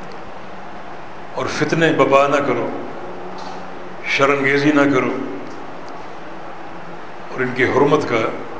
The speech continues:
احترام رکھو۔ محرم کے مہینے کی مزید شرعی حیثیت یہ ہے کہ نبی علیہ السلام کی ایک حدیث ہے، ان افضل الصیام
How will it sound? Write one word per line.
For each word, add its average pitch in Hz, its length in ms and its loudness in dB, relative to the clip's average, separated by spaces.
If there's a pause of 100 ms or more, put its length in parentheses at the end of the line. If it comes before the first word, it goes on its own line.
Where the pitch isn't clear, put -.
(200)
احترام 123 400 4
رکھو۔ 131 280 0 (2750)
محرم 156 380 6
کے 180 80 8
مہینے 165 380 4
کی 139 180 0 (1700)
مزید 151 380 8 (600)
شرعی 147 360 6
حیثیت 135 360 4
یہ 143 180 4
ہے 110 240 2 (1600)
کہ 127 80 -4
نبی 135 200 6
علیہ 147 120 8
السلام 135 340 4
کی 135 60 4
ایک 123 140 4
حدیث 123 360 4
ہے، 117 80 2 (1600)
ان 143 300 2
افضل 143 400 6
الصیام 139 500 4